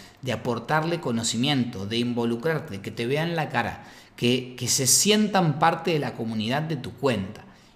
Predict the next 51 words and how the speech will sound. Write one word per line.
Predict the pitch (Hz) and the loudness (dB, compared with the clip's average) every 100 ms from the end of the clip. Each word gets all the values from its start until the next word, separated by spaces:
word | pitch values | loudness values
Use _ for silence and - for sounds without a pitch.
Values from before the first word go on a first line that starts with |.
| _ | _
y | 113 | -2
luego | 127 185 240 202 | 2 4 4 4
desde | 151 113 107 | 0 -2 -4
ahí | 131 | -2
hacerle | 135 135 123 | -2 -2 -2
una | 117 | -2
oferta. | 98 92 92 - - - _ _ _ | -4 -8 -12 -16 -20 -20 _ _ _
Todo | 214 233 214 | 2 4 4
lo | 165 | 2
que | 131 | 0
se | 117 | -2
hacía | 113 151 139 | -2 0 0
antes | 139 123 104 | 0 -2 -4
de | 107 | -2
venta | 117 139 131 | -2 -2 -2
en | 113 101 | -4 -4
frío | 98 120 175 196 143 - - - - | -6 -2 0 0 -2 -8 -18 -20 -12
ya | - 135 | -6 -2
no | 147 | -2
va | 139 | -2
a | |
existir. | 123 117 - - - - - _ _ | -4 -8 -12 -20 -20 -20 -20 _ _
Eso | 151 156 | -2 0
no | 147 | 0
va | |
a | 131 | 0
funcionar | 127 120 117 107 | -2 -2 -4 -4
más. | 95 - - - - - - | -6 -10 -14 -18 -20 -20 -20
O | |
sea, | - | -8
yo | 107 175 | 2 4
voy | 190 | 6
a | |
poder | 175 185 | 6 6
traer | 180 175 | 4 2
un | 160 | 4
lead | 151 170 | 4 2
frío | - 170 202 190 98 - - | 2 4 4 4 0 -10 -12
hasta | 107 - | -8 -4
acá, | 120 123 - | -2 -2 -4
hasta | - - | -8 -4
esta | 127 117 | -2 0
página, | 120 - 107 107 - - - | -2 -4 -10 -12 -20 -20 -16
pero | 120 | -2
va | 127 | -2
a | 127 | 2
convertir | 160 123 113 165 165 | 0 0 0 -2 -4
quien, | - 143 135 127 | -4 -2 -2 -4
con-, | - 143 147 - | -4 -4 -4 -6
quien | - 160 156 156 | 0 2 2 2
crea | 214 247 247 220 - - | 4 8 8 6 -2 -14